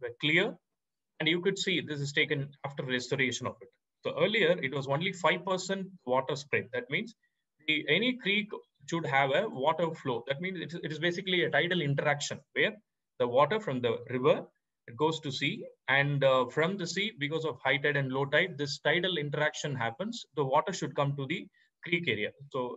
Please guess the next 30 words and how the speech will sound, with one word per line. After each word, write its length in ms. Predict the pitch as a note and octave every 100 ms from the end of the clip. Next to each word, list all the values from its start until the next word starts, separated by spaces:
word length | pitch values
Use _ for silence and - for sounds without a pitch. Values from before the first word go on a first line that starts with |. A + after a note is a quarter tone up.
| C#3
this 160 | F3
is, 220 | G3 F#3+ -
the 80 | C#3+
success 380 | D3+ F#3 B3+ B3
of 120 | -
this 220 | F3+ D#3
restoration 580 | D3+ - F3+ E3+ E3+ B2+
is 200 | C3+ - _ _ _ _ _ C#3+
the, 80 | C#3+ _ D3+
the 80 | C#3
water 280 | E3 - G#3
spread 380 | - E3 A#2 -
has, 140 | C3+ C3 C3+
has 160 | C#3 C3+
increased 460 | D#3 F3+ G#3 G#3
from 160 | - C#3+
five 240 | D#3 F3
percent 320 | F3 F3 F3 E3+
to 80 |
the 220 | C3+ A#3+ C#4+ -
fifty-nine 520 | C#3+ D#3+ C#3+ C3+ D#3+
percent. 320 | C#3 G#2 - - - -
That 140 | E3+ F3+
means 180 | G#3+
it's 140 | E3+ E3+
not 200 | D#3 F#3+
only 160 | G3
water. 400 | F#3 C#3+ C#3+ B2+ - - _ _ -
When 220 | C#3+ F3
the 360 | F#3 E3+ D3+